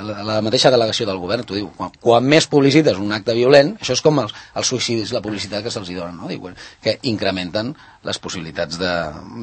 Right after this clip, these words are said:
de, de fer-ho, de reproduir-ho. Per tant, eh, nosaltres sempre ho hem fet així.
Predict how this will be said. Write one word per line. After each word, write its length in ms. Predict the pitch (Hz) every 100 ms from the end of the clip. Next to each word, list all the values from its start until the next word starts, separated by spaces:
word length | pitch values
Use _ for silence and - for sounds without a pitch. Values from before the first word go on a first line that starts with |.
| 98
de, 120 | 87 78 73 95 92
de 60 | 85
fer-ho, 240 | 85 90
de 160 | 98 98
reproduir-ho. 560 | 113 110 92 85 78
Per 200 | - 98 117
tant, 220 | 156 202 - - - -
eh, 100 | -
nosaltres 380 | 110 123 151 139
sempre 160 | 113
ho 60 | 98
hem 80 | 92
fet 100 | 82
així. 240 | - 82